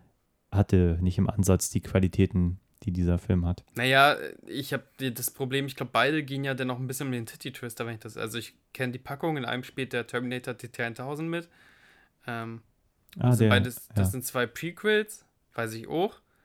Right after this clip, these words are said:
Speaker 2: Aber mich interessiert dahingehend
Speaker 1: Robert
Speaker 2: nicht
Speaker 1: Patrick.
Speaker 2: die, Robert Patrick, genau. Ähm, mich interessiert diese ganze Titty-Twister-Sache nicht. Dieses Anzeigen von wegen,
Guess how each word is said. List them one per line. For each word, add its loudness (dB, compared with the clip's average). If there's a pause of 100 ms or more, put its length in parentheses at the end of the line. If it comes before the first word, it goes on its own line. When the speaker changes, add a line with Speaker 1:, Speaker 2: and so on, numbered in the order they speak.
(300)
Speaker 2:
Aber -4
mich -2
interessiert -2 (1700)
dahingehend 0
Speaker 1:
Robert 8
Speaker 2:
nicht 0
Speaker 1:
Patrick. 0 (200)
Speaker 2:
die, -10
Robert -4
Patrick, -8
genau. -14 (560)
Ähm, -8
mich -8
interessiert -6
diese -6
ganze -4 (420)
Titty-Twister-Sache -4
nicht. -8
Dieses -6
Anzeigen 0
von -8
wegen, -4